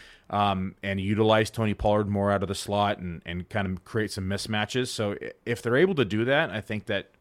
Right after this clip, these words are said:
we're gonna see some pretty big games here from, from Dak, um, 'cause they also have one of the easiest remaining strength of schedules in the N F L, which is going to play to, um, his strengths as well in this offense. So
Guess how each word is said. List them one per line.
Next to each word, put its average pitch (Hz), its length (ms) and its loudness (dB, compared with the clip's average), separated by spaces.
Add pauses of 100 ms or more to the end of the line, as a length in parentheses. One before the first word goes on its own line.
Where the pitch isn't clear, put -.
(360)
we're 101 140 -6
gonna 101 180 -2
see 107 160 -6
some 87 340 -6
pretty 101 180 -4
big 87 180 -6
games 98 340 -4
here 120 160 -2
from, 120 260 -6
from 123 180 -8
Dak, 131 300 -2 (360)
um, 95 260 0 (120)
'cause 117 140 0
they 117 120 4
also 156 280 4
have 113 420 2
one 113 160 0
of 101 80 -2
the 101 80 0
easiest 104 680 -2
remaining 98 480 0
strength 92 380 -6
of 90 60 -8
schedules 95 580 -4
in 92 140 -6
the 92 120 0
N 87 80 -4
F 92 140 -8
L, 120 340 4 (260)
which 95 160 -4
is 95 120 -4
going 101 160 0
to 87 60 -2
play 98 340 -2
to, 90 580 -4
um, 85 440 -6 (760)
his 104 160 -4
strengths 87 380 -8
as 80 100 -10
well 92 220 0
in 90 60 -4
this 85 140 -6
offense. 85 380 -6
So 104 220 -2